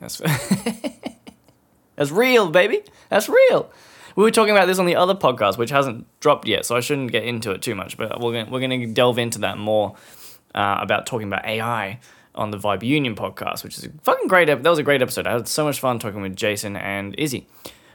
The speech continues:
um, last name redacted, um, about A I and art and the reason for creating. Um, and I guess, yeah, like, I really enjoy the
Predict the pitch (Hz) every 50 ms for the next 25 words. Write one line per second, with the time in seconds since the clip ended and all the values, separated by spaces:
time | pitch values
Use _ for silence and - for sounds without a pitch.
0 | _ _ - 104 104 101 101 98 95 104 107 107 104 - - 104 98 92 95 95
1 | 113 131 - 92 - - _ _ _ _ _ _ _ _ _ _ _ _ _ _
2 | _ _ _ _ _ - _ - - 120 113 110 107 104 101 98 95 - 110 101
3 | 107 98 95 - - 104 101 104 107 104 101 104 104 - - 104 101 98 101 101
4 | 101 101 98 95 - _ _ _ _ - 110 107 107 107 117 - - 143 143 143
5 | 135 127 135 151 156 156 143 135 135 135 127 123 123 - - 110 107 104 95 -
6 | - - 104 95 95 95 - - 50 50 - - _ _ _ _ _ _ _ _
7 | _ _ _ - - 101 101 101 95 92 90 87 85 98 123 - _ _ _ _
8 | _ _ _ _ _ - 120 123 123 135 131 139 139 123 - 123 117 101 92 -
9 | - - - 123 123 113 143 170 202 202 185 190 190 190 190 180 160 143 160 160
10 | 156 143